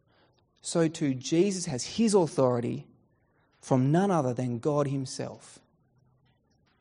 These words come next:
But the city leaders, they refuse to answer the question about John. They don't acknowledge that John had come from God. And if they don't acknowledge that John had come from God,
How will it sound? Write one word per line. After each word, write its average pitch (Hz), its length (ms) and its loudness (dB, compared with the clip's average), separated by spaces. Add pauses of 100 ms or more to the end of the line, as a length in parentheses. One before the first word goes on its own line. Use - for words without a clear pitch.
(1400)
But 180 180 -2
the 165 80 -2
city 226 340 -2
leaders, 160 760 -2 (680)
they 185 220 2
refuse 185 520 0
to - 200 -4
answer 175 260 0
the 135 60 2
question 180 380 -2
about 127 160 -2
John. 135 420 0 (720)
They 185 140 6
don't 226 240 4
acknowledge 165 560 2 (400)
that 156 160 4
John 151 300 6
had 151 260 -2
come 151 180 2
from 135 200 0
God. 117 380 2 (1300)
And 180 60 4
if 185 60 4
they 208 80 4
don't 233 180 2
acknowledge 214 340 4
that 151 260 2
John 220 240 6
had 208 180 2
come 165 180 4
from 170 180 -2
God, 147 280 6